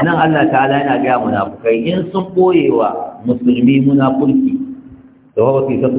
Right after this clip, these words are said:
koyewa Allah ba. Dan shi Allah ba abin da ba ya gani, yana ganin sirri hoto kamar yadda yake ganin bayyanansa. Yana ganin abin da ke cikin zukatan mutane. Duk wani tattaunawa wanda suke a tsakanin su, Ubangiji ta ala sani.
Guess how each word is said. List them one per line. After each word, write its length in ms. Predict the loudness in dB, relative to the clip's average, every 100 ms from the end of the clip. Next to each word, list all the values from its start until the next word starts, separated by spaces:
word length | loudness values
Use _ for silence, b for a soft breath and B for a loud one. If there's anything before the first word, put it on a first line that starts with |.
| 2
koyewa 320 | 4 4 2
Allah 200 | 2 2
ba. 80 | 0 -6 -10 -18 -20 _ -4
Dan 100 | -2
shi 80 | 2
Allah 240 | 2 2 2
ba 240 | 2 0
abin 160 | 0 0
da 80 |
ba 240 | 0 0 0
ya 160 | -2
gani, 160 | -2 0
yana 160 | 0 0
ganin 320 | 0 0 0
sirri 240 | 0 0
hoto 400 | 2 0 2 0
kamar 240 | 0 0 0
yadda 140 | 2
yake 140 | 0 0 0
ganin 240 | 2 2
bayyanansa. 480 | 2 0 -4 -8 -14 -18 -20 -20 -6
Yana 240 | 0 2 2
ganin 280 | 0 0 -2
abin 240 | -2 0
da 40 | 0
ke 80 | 0 0
cikin 240 | -2 -2 -2
zukatan 400 | -2 -2 0 0
mutane. 400 | 0 0 0 -4 -8 -12 -6 0
Duk 80 |
wani 320 | 2 2 2 0
tattaunawa 640 | -2 0 0 2 2 2
wanda 160 | 0 0
suke 200 | 0 0
a 80 | 0
tsakanin 480 | 0 0 2 2 2
su, 80 |
Ubangiji 400 | 0 2 4 4
ta 80 | 2 2
ala 200 | 0 0
sani. 220 | -4